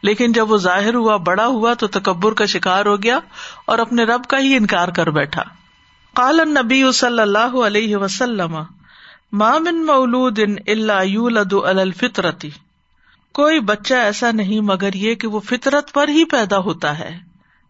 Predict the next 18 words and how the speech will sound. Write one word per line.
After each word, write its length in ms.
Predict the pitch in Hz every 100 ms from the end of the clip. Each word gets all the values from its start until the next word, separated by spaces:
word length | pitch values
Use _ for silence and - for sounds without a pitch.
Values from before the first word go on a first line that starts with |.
| _
یعنی 180 | 196 208 220
توحید 460 | 208 196 226 277 -
کے 140 | 262
ساتھ 340 | - 190 196 226
ہی 60 | 190
پیدا 260 | 165 165
ہوتا 320 | 170 151 151 131
ہے۔ 120 | - - _ _ _ - - - _
فَأَبَوَاهُ 960 | - 247 - 214 214 208 208 233 254 233
يُهَوِّدَانِهِ 1000 | 214 190 196 180 190 180 190 220 220 202 196 185 -
أَوْ 180 | - 196
يُنَصِّرَانِهِ 960 | 190 185 190 190 202 185 185 214 214 190 170 170 - - - - _ 226
أَوْ 120 | 247 240
يُمَجِّسَانِهِ، 1000 | 226 196 190 185 190 202 190 190 170 175 156 185 - - - - -
تو 140 | 214
اس 160 | 226 -
کے 140 | 214
والدین 680 | 190 180 180 175 196 214